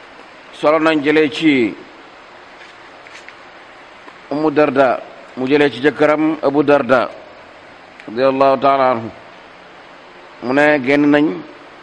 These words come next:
ànd ak Yonent bi sallallahu alayhi wa sallam ci tukki ci weeru koor, ci bis bu tàng nag. Mu ne dafa tàng ba nga xam ne da nga gis ku enu boppam ak ñaari loxoom wala ak loxoom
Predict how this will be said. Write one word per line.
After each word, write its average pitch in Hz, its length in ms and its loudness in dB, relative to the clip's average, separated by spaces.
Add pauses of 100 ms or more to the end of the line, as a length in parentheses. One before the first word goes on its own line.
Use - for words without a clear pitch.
(540)
ànd 131 160 -2
ak 139 60 0
Yonent 139 240 0
bi 131 100 -2
sallallahu 135 440 0
alayhi 139 180 2
wa - 0 -
sallam 139 400 0
ci 143 100 -4
tukki 123 300 -8
ci - 100 -8
weeru 135 200 2
koor, 113 260 0 (880)
ci 127 80 -6
bis 127 220 -4
bu 139 100 -4
tàng 190 320 2
nag. 151 160 0
Mu 113 140 -6
ne 135 100 0
dafa 139 200 0
tàng 156 280 0
ba 151 80 0
nga 170 120 0
xam 165 200 -2
ne 156 160 0 (680)
da - 140 -2
nga 160 160 2
gis 156 140 -2
ku 160 80 -6
enu 156 260 0
boppam 151 480 -2 (160)
ak 151 100 -2
ñaari 147 260 0
loxoom 139 360 -2 (560)
wala 139 220 -2
ak 147 120 0
loxoom 143 360 0